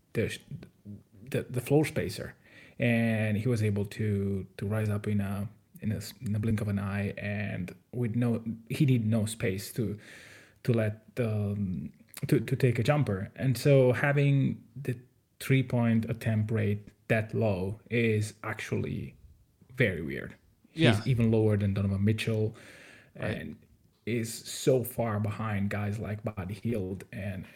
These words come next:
Speaker 1: and guys like that. And I don't understand that. I mean, he is, I think with that, with the right,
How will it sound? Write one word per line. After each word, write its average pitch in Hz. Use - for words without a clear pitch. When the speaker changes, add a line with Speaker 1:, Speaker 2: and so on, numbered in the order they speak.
Speaker 1:
and 131
guys 113
like 104
that. -
And 120
I 143
don't 156
understand 160
that. -
I 127
mean, 117
he 117
is, 110
I 131
think 147
with -
that, 120
with 110
the 110
right, 107